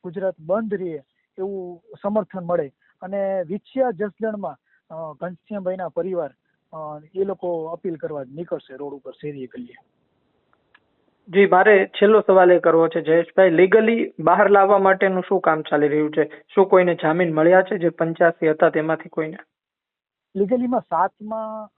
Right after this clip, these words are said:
Speaker 1: અ, અ, જામીન મૂક્યા છે.
Speaker 2: હમ.
Speaker 1: આજે એનું હિયરિંગ હતું. અ, આજની મને અપડેટ છે નહીં, પણ આજે સાત લોકો કદાચ છૂટવાના હતા.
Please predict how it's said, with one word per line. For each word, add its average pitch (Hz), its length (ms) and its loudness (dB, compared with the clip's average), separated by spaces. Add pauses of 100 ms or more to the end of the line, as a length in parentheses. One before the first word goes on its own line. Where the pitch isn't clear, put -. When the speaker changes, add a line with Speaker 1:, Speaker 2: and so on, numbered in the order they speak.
Speaker 1:
અ, 151 320 -18 (220)
અ, 147 220 -20
જામીન 185 300 -6
મૂક્યા 196 300 -4
છે. 226 120 -8
Speaker 2:
હમ. - 440 -8
Speaker 1:
આજે 170 160 -2
એનું 185 220 -10
હિયરિંગ 156 440 -18
હતું. 175 260 -16 (500)
અ, 180 40 -20
આજની 170 520 -14
મને 175 160 -14
અપડેટ 165 300 -8
છે 190 240 -10
નહીં, 185 160 -12
પણ 170 200 -14
આજે 165 280 -10
સાત 170 260 -8 (120)
લોકો 170 260 -10
કદાચ 160 260 -10
છૂટવાના 151 480 -16
હતા. 139 260 -16